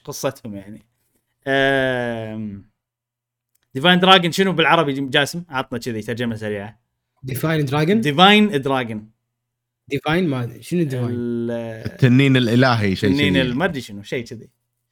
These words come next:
Speaker 1: زين.
Speaker 2: أوكي.
Speaker 1: آم، بعدين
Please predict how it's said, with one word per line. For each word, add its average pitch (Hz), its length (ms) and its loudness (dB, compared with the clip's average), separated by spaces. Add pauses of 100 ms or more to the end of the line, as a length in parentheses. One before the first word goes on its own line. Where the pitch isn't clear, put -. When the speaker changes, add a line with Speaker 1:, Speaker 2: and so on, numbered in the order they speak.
(280)
Speaker 1:
زين. 180 260 -4 (180)
Speaker 2:
أوكي. 107 220 -12
Speaker 1:
آم، 143 960 0 (1700)
بعدين 262 420 8